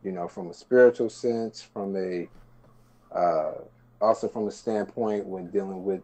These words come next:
you know, past relationships that, that went bad and, uh, and just questioning why did it go bad and,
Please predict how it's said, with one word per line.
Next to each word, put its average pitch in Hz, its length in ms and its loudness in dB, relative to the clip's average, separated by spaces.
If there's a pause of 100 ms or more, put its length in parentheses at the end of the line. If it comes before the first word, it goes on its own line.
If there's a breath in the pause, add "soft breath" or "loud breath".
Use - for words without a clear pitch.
you 98 60 -10
know, 87 160 -4
past - 380 -4
relationships 95 800 -4
that, 92 240 -10 (160)
that 92 100 -6
went 90 300 -8
bad 90 500 -2
and, 82 160 -12 (1080)
uh, 78 360 -2 (800)
and 82 220 -12
just 85 320 -12
questioning 104 640 -2
why 98 240 4
did 101 140 2
it 101 100 4
go 104 180 4
bad 95 560 0
and, - 160 -14